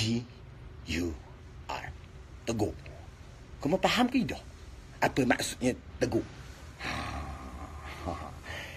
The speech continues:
Itu kat-, teguh tu maksudnya kita berteguh, berkomunikasi, berdua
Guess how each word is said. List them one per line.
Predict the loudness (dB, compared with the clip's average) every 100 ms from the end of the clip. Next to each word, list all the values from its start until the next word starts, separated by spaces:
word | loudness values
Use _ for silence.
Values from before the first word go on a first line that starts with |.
| -12 -4
Itu | -4 6 8 8
kat-, | 2 -4 -8 -6 12
teguh | 12 12 8
tu | 4
maksudnya | 4 4 4 6 6 6 -4 -10 -10 2
kita | 8 8 8 6
berteguh, | 8 6 8 12 12 12 0 -10 -10 -10 -10 -10 4
berkomunikasi, | 6 8 6 2 -2 -6 -12 -14 -16 4 8 10 8 6 4 2 -2 -8 -12 2
berdua | 6 10 10